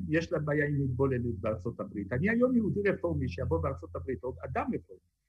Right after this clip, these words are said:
שיבוא ויגיד, "אני יהודי רפורמי", אני אבדוק אם הוא לא גוי, כי הם, אין להם בעיה להתבולל.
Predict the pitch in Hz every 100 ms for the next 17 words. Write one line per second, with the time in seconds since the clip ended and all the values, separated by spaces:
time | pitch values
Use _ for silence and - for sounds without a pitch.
0 | _ _ - 139 160 208 175 185 175 165
1 | 190 180 139 165 156 - 127 143 190 -
2 | _ 151 151 135 180 196 190 185 160 233
3 | 214 - - 131 135 165 202 196 190 185
4 | 185 196 180 214 285